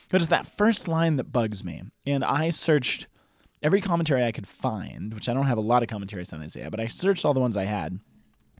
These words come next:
where it says in verse ten, "The Lord was pleased to crush him in his infirmity."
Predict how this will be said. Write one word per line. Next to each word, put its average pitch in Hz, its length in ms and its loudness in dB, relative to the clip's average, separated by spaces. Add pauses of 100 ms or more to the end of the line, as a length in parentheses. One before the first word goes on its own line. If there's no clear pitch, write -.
(500)
where 156 160 6
it 143 80 2
says 143 220 4
in 135 100 0
verse 127 200 2
ten, 143 260 -2
"The 127 100 2
Lord 127 260 4
was 117 160 -2
pleased 175 680 0 (100)
to 139 140 0
crush - 480 -2
him 53 340 -8 (160)
in 123 140 0
his 107 120 -2
infirmity." 98 580 -4